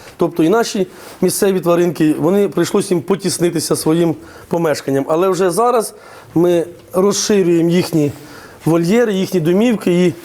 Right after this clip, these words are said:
кожен день, кожен тиждень конкретні якісь мавпочки отримують своє нове, нове, нове помешкання. І вже переїжджають до нового помешкання і покращено їм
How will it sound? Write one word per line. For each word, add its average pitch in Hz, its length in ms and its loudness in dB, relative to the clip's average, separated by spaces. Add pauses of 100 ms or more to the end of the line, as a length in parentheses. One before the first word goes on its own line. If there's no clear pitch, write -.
(340)
кожен 170 520 -2
день, 202 560 -2
кожен 165 360 0
тиждень 196 460 0 (840)
конкретні 190 580 0
якісь 175 380 -2 (800)
мавпочки 208 760 -2
отримують 196 680 0 (400)
своє 185 300 2
нове, 196 440 2
нове, 196 360 2 (180)
нове 190 240 2
помешкання. 135 680 0 (560)
І 165 40 2
вже 170 200 2
переїжджають 175 680 2
до 165 100 0
нового 175 280 2
помешкання 196 720 0 (200)
і 180 180 2 (1000)
покращено 214 760 -2
їм 220 300 0